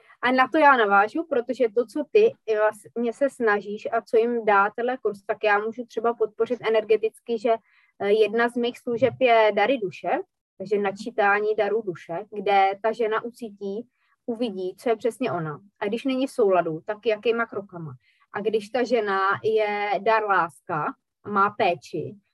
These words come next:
tak je, že bude vyzařovat a že bude jakoby pomáhat, že bude už jenom svojí přítomností pomáhat a na to nastavit i ten biznis. A nechtít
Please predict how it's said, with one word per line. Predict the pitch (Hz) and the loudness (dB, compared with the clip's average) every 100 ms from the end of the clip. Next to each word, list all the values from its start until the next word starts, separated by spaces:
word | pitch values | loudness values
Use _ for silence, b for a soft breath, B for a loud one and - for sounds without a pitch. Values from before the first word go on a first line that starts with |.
| _ | _
tak | 220 220 | -8 -4
je, | 240 180 196 | 2 2 2
že | 220 | -2
bude | 226 226 | 0 0
vyzařovat | 208 208 226 214 180 165 190 | 0 0 -2 -2 -4 -2 -4
a | 208 | -8
že | 208 | -8
bude | 196 202 | -4 -4
jakoby | 202 - 214 233 | -4 -2 -2 0
pomáhat, | 254 226 240 240 196 185 | 0 0 0 0 -2 -4
že | 202 | -6
bude | 190 202 196 196 190 - | -6 -2 0 0 -2 -6
už | - | -10
jenom | 214 208 220 | -6 -6 -8
svojí | - 214 | -4 -4
přítomností | 202 233 240 262 226 - 233 | -4 -6 -4 -4 -4 -10 -14
pomáhat | 208 202 196 185 190 196 | -8 -4 -4 -2 -4 -4
a | 220 | -4
na | 214 | -4
to | 214 285 | -2 -4
nastavit | 240 - - 240 262 | -4 -8 -4 -2 -2
i | - | -4
ten | 262 247 | -4 -2
biznis. | 247 202 156 - _ _ _ _ - | -4 -6 -10 -10 _ _ _ _ -4
A | 214 | 0
nechtít | 233 247 277 | -2 -2 -6